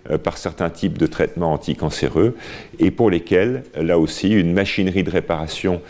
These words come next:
a été, euh, bien, bien étudiée. L'existence de ponts, euh, entre les deux ch-, de ponts chimiques,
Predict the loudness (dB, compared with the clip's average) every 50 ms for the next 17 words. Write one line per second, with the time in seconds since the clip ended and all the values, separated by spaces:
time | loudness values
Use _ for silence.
0 | -18 -20 -20 -20 -12 -4 0 2 2 2 0 -2 0 4 4 4 4 4 0 0
1 | 0 2 2 2 0 -2 -2 -2 -2 0 -2 0 0 0 2 2 0 0 -2 -4
2 | -6 -4 0 4 4 4 4 2 -2 -6 -14 -20 -20 -20 -20 -20 -10 -4 0 2
3 | 4 6 4 4 4 2 2 2 2 2 2 2 0 -2 -4 -6 -2 2 2 2
4 | 2 0 -4 -4 -2 0 0 0 -2 -4 -10 -20 -20 -20 -20 -10 -2 2 2 4
5 | 4 4 4 2 2 0 -2 -2 0 0 0 0 -2 0 2 2 2 2 2 2
6 | 2 2 4 4 4 4 4 4 2 -2 -8 -8 0 2 2 2 2 0 -2 -2
7 | -2 -2 0 0 2 2 0 0 -2 -8 -14